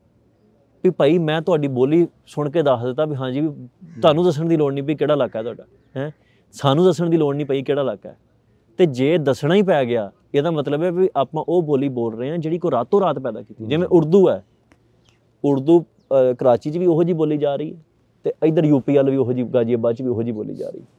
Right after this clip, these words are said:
Speaker 1: ਕਿੱਡੀ ਦੂਰ ਇਲਾਕਾ ਹੈ। ਹੁਣ ਇਹਦਾ ਮਤਲਬ ਇਹ ਆ ਵੀ ਉਰਦੂ ਉੱਥੇ ਪੈਦਾ ਨਹੀਂ ਹੋਈ,
Speaker 2: ਹੂੰ।
Speaker 1: ਇਹ ਬਣਾਈ ਗਈ ਹੈ। ਹੁਣ ਪੰਜਾਬ ਦੇ ਵਿੱਚ ਤੁਸੀਂ ਉੱਧਰ ਚੱਲ ਜਾਓ, ਲਾਹੌਰ ਤੋਂ ਪਰੇ ਲੰਘ ਜਾਓ ਮਸਾ, ਉਹਨਾਂ ਦੀ ਬੋਲੀ ਦੇ ਵਿੱਚ, ਅਹ, ਪੰਜਾਬੀ ਬੋਲੀ ਦੇ ਵਿੱਚ ਬੜਾ ਅੰਤਰ ਹੈ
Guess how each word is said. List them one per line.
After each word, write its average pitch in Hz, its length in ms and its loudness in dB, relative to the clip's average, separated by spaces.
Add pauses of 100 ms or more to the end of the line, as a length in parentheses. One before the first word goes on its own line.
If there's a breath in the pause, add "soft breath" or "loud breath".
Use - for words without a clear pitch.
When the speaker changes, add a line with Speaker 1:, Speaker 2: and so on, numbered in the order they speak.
(340)
Speaker 1:
ਕਿੱਡੀ 143 260 6
ਦੂਰ 139 240 4
ਇਲਾਕਾ 120 320 0
ਹੈ। - 100 -18 (340)
ਹੁਣ 123 80 -2
ਇਹਦਾ 139 180 2
ਮਤਲਬ 131 360 -2
ਇਹ 139 120 2
ਆ 131 60 0
ਵੀ 165 280 -2
ਉਰਦੂ 143 380 0
ਉੱਥੇ 185 180 -2
ਪੈਦਾ 139 360 2
ਨਹੀਂ 127 120 -2
ਹੋਈ, 160 200 -2 (200)
Speaker 2:
ਹੂੰ। 107 200 -16 (160)
Speaker 1:
ਇਹ 190 60 0
ਬਣਾਈ 156 260 2
ਗਈ 123 260 2
ਹੈ। 92 100 -12 (640 soft breath)
ਹੁਣ 165 180 4
ਪੰਜਾਬ 139 580 6
ਦੇ 170 160 0
ਵਿੱਚ 147 540 0
ਤੁਸੀਂ 143 520 -6
ਉੱਧਰ 143 260 0
ਚੱਲ 135 200 -2
ਜਾਓ, 143 200 2
ਲਾਹੌਰ 131 280 2
ਤੋਂ 123 140 -6
ਪਰੇ 139 160 0
ਲੰਘ 147 200 -4
ਜਾਓ 160 120 -4
ਮਸਾ, 117 280 -8 (600)
ਉਹਨਾਂ 160 200 0
ਦੀ 170 80 4
ਬੋਲੀ 139 300 0
ਦੇ 147 80 -2
ਵਿੱਚ, 131 460 -2 (160)
ਅਹ, 131 60 -2
ਪੰਜਾਬੀ 127 380 -2
ਬੋਲੀ 123 240 0
ਦੇ 135 80 -4
ਵਿੱਚ 123 180 -4
ਬੜਾ 127 480 0
ਅੰਤਰ 135 240 -4
ਹੈ 127 100 -6